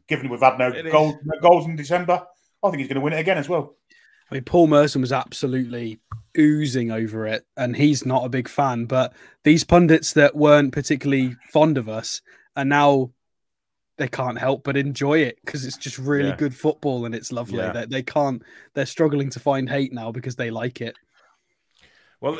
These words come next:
Speaker 2: yeah, I mean, look, you can't say anything apart from that was just a sublime goal. And Billy, you're right, I did miss that at the Bru-, Bruno. But, you know, it's because Bruno, I mean, I saw his heat map at the, hey, heat map at the end of the game,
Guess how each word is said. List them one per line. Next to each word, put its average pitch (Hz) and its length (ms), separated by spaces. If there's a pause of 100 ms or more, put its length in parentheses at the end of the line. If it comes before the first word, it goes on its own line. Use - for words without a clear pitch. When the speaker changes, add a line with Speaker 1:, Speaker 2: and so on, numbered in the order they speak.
(120)
Speaker 2:
yeah, 165 300
I 143 80
mean, 160 240
look, 160 200
you 127 120
can't 147 300
say 135 200
anything 131 460
apart 127 320
from 123 120
that 123 140
was 117 80
just 127 240
a 123 60
sublime 120 420
goal. 143 240
And 113 80
Billy, 135 220
you're 117 100
right, 131 240
I 101 40
did 131 220
miss 117 200
that 101 160
at 95 100
the 98 120 (180)
Bru-, 98 200 (100)
Bruno. 113 280
But, 113 240 (400)
you 131 100
know, 131 160 (280)
it's 143 120
because 185 300
Bruno, 185 500
I 139 80
mean, 165 140
I 170 60
saw 196 220
his 151 120
heat 190 180
map 160 180
at 127 100
the, 127 120
hey, 175 160
heat 190 300
map 123 160
at 120 80
the 135 100
end 151 120
of 120 80
the 117 60
game, 117 360